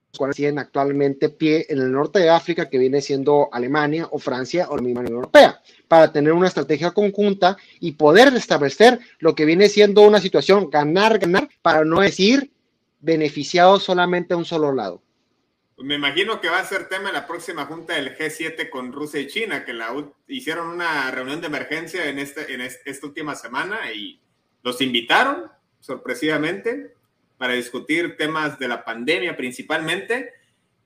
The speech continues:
Speaker 2: Así que no descartemos que haya una G siete más dos, no sé cómo llamarle,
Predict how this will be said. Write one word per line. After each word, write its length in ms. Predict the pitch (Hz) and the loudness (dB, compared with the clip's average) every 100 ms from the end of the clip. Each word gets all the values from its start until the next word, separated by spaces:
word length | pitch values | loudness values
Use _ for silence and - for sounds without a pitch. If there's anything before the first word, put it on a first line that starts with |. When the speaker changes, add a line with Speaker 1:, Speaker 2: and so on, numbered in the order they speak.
| _ - | _ -10
Speaker 2:
Así 360 | 123 135 151 | -8 -6 -4
que 180 | 175 160 | -2 -2
no 220 | 143 156 | -2 -2
descartemos 640 | 170 165 143 - 156 165 - | -4 -4 -6 -6 -8 -8 -6
que 100 | 143 | -4
haya 140 | 156 | -4
una 640 | 160 151 135 120 117 107 - _ _ _ | -2 -2 -2 -2 -6 -8 -14 _ _ _
G 140 | 143 143 | -2 -2
siete 440 | 143 147 147 156 | 0 -2 0 -2
más 400 | 143 117 110 113 | -2 -4 -6 -6
dos, 240 | 143 156 147 | -4 -4 -4
no 120 | 139 | -8
sé 200 | - 139 | -8 -10
cómo 240 | 135 139 | -8 -6
llamarle, 760 | 135 113 120 143 147 170 220 - | -4 -4 0 0 0 -4 -6 -14